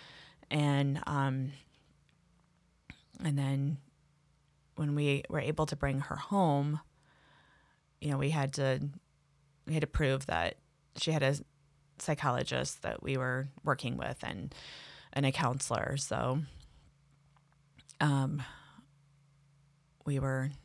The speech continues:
in the middle of all of that, and, um, she had,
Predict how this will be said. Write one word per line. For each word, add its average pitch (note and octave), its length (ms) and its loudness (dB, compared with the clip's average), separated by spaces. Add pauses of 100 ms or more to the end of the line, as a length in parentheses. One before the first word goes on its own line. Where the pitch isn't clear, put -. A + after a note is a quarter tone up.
(800)
in C#3 100 -4
the C3 60 0
middle C3+ 260 0
of C3+ 120 -2
all C3+ 180 0
of C#3 120 -2
that, C3+ 500 2
and, C3+ 580 -4
um, C#3+ 420 -6 (1600)
she C#3 380 2
had, C3 580 -2